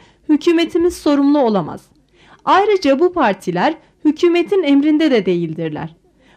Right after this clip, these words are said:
Bu itibarla hükümete destek verdiği noktasından hareket ederek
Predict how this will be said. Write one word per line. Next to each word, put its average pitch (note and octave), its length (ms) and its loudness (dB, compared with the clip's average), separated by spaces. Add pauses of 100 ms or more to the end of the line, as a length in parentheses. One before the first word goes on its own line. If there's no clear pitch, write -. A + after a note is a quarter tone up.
(140)
Bu G4 160 2
itibarla G#3+ 880 -2 (140)
hükümete E4 580 0
destek C4+ 420 -2
verdiği C#4 440 2
noktasından C4 720 0
hareket G3+ 480 -4
ederek F#3 480 -2